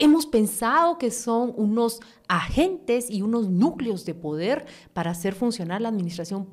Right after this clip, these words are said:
pu-, pública. Y también hay élites sindicales. Esas élites están viendo esa ventana y quieren entrar y van a cruzar por allí.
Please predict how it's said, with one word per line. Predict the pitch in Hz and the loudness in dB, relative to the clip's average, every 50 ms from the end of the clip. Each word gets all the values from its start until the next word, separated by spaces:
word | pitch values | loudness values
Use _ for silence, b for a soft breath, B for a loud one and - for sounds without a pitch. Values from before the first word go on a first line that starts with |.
| - _ - | -18 _ -14
pu-, | - - - _ | -14 -14 -14 _
pública. | - 233 285 392 349 269 - - 247 240 B B B B B B | -8 -6 -4 -2 -4 -4 -4 -6 -8 -8 B B B B B B
Y | 220 | -8
también | - 233 240 330 466 523 453 | -6 -6 -4 -4 -4 -4 -4
hay | 381 277 226 226 269 | -6 -6 -6 -4 -4
élites | 359 392 330 220 - - 196 185 | -4 -4 -6 -6 -8 -8 -10 -8
sindicales. | - 185 175 170 165 170 - 175 160 151 151 151 - | -8 -8 -6 -6 -8 -8 -6 -6 -6 -4 -4 -6 -6
Esas | 269 262 - 320 - - | -8 -8 -8 -8 -6 -6
élites | 320 320 311 311 262 240 - | -6 -6 -4 -4 -6 -6 -6
están | 208 196 - - 302 359 403 381 285 | -8 -8 -8 -6 -6 -6 -6 -8 -8
viendo | 247 247 285 359 392 381 339 302 | -6 -6 -4 -4 -4 -4 -6 -6
esa | - - 233 | -6 -6 -8
ventana | 202 190 185 180 185 180 165 165 165 160 160 170 B B B B | -6 -6 -6 -6 -6 -6 -8 -8 -8 -8 -10 -12 B B B B
y | - 226 | -8 -8
quieren | 233 - - 302 370 427 440 381 302 | -6 0 2 2 4 4 2 2 2
entrar | 247 220 220 226 214 208 190 180 | 0 0 0 0 0 0 0 -2
y | 175 | -2
van | 170 214 247 302 | -2 -2 -2 -2
a | 320 311 | -2 -4
cruzar | - 220 208 - 254 247 247 240 | -4 -6 -4 -2 -2 -2 -2 0
por | - 262 233 | -2 -2 -2
allí. | 196 180 170 247 320 392 B | -2 -4 -4 -4 -4 -4 B